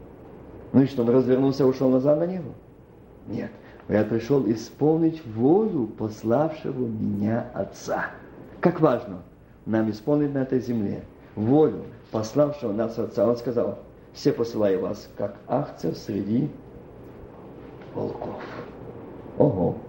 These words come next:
А среди волков это непросто. А там не сказано, что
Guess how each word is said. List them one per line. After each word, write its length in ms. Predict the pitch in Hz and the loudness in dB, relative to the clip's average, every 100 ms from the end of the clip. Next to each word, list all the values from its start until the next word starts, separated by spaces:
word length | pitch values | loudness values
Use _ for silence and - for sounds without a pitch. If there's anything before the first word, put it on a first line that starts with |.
| - - - - - | -16 -18 -18 -18 -2
А 120 | - | 0
среди 340 | 101 127 113 117 | 2 2 4 4
волков 460 | 104 87 90 - - - - - - - - - | 4 2 0 0 -2 -14 -20 -20 -20 -20 -12 -4
это 240 | 104 120 | -2 2
непросто. 600 | 110 107 - - - - - - - - - | 2 0 -4 -4 -6 -8 -10 -10 -14 -12 0
А 100 | 120 | 2
там 220 | 127 165 | 4 2
не 60 | 214 | 0
сказано, 440 | 220 160 147 175 | -2 -2 -2 -2
что 320 | 190 - 131 | -8 -4 -6